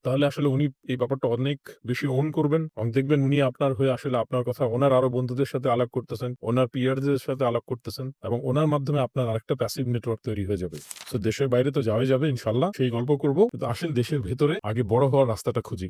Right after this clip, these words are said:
আগে যাতে আমাকে মানুষ চিনে এবং সেটা অথেন্টিক কারণে, মানে শুধুমাত্র মুখের কথা বা, আহ, চাপাবাজি করে যাতে আমরা সেই জায়গায় না পৌঁছাই, সেটা সাস্টেইনেবল হবে না। একটা দুইটা উদাহরণ থাকতে পারে যারা শুধু মুখের কারণে পৌঁছেছেন,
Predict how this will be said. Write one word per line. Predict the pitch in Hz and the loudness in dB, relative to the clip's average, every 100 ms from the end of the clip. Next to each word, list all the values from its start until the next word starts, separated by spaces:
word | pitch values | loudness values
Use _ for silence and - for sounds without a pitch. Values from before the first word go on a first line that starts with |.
| - | -4
আগে | 110 127 | -2 2
যাতে | 117 123 | 2 2
আমাকে | 110 120 135 | 0 0 0
মানুষ | 110 120 - | 2 0 -2
চিনে | - 127 196 - | -4 -2 -4 -2
এবং | 113 170 | 0 2
সেটা | 147 156 | 0 0
অথেন্টিক | 202 - 131 160 151 139 - | -2 -2 2 2 2 -2 -4
কারণে, | 110 98 85 95 | -4 -4 -6 -4
মানে | 117 | -2
শুধুমাত্র | 110 147 147 143 135 131 | -2 0 2 2 2 2
মুখের | 131 156 143 | 2 0 0
কথা | 131 135 123 | 0 0 2
বা, | 123 120 113 | 4 2 0
আহ, | 127 117 120 | -6 -6 -6
চাপাবাজি | 120 131 143 143 147 | -4 0 2 4 2
করে | 139 143 | 2 2
যাতে | 127 127 | 2 2
আমরা | 117 120 | 0 0
সেই | 120 | -2
জায়গায় | 113 110 | 0 0
না | 107 110 | 0 -2
পৌঁছাই, | 104 - 92 | -4 -6 -6
সেটা | - 123 | -6 -6
সাস্টেইনেবল | - 120 123 110 107 | -6 -4 -2 0 0
হবে | 87 113 | 0 0
না। | 95 - | -2 -4
একটা | 90 - | -4 -2
দুইটা | 127 139 | 2 4
উদাহরণ | 139 139 151 147 | 4 6 4 2
থাকতে | 139 - | -2 -2
পারে | 139 127 123 | 0 2 2
যারা | 117 117 117 110 | 2 2 0 -4
শুধু | - 131 131 | -4 -2 0
মুখের | 120 123 139 | 0 0 0
কারণে | 123 123 123 | 0 0 0
পৌঁছেছেন, | 120 - 110 117 | -2 -6 -6 -8